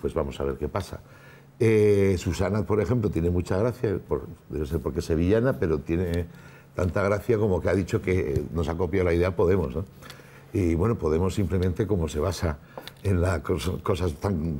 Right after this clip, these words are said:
normales como son el sentido común y la, eh,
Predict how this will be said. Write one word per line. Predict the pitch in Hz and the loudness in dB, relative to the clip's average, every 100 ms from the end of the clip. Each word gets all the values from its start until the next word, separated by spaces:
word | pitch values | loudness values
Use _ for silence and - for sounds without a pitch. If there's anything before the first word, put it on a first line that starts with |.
| 107 | -2
normales | 78 76 113 143 78 | 0 2 2 0 -2
como | - 80 | -4 -2
son | 78 95 | 0 0
el | 80 | 0
sentido | 80 90 92 | 0 2 2
común | 98 107 127 95 | 2 2 2 0
y | 80 | -2
la, | 73 73 71 - - - - - | -4 -6 -8 -12 -20 -20 -20 -12
eh, | - 80 80 85 78 60 | -4 0 0 0 -2 -4